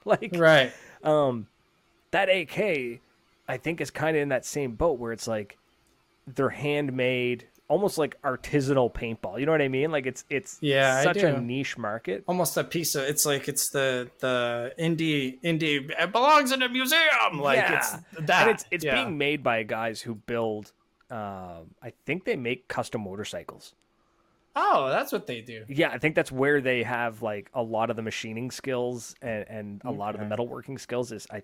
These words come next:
Speaker 1: think, uh, don't quote me on it, but I think that's what they've, they've done in the past. So, um,
Speaker 2: Yeah.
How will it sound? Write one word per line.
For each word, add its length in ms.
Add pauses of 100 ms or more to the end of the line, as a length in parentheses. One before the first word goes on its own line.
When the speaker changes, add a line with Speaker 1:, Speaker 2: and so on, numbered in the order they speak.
(140)
Speaker 1:
think, 340
uh, 180
don't 240 (140)
quote 220
me 80
on 120
it, 60
but 100
I 120 (140)
think 220
that's 220
what 140
they've, 280 (120)
they've 180
done 160
in 60
the 80
past. 320
So, 160 (480)
um, 100
Speaker 2:
Yeah. 420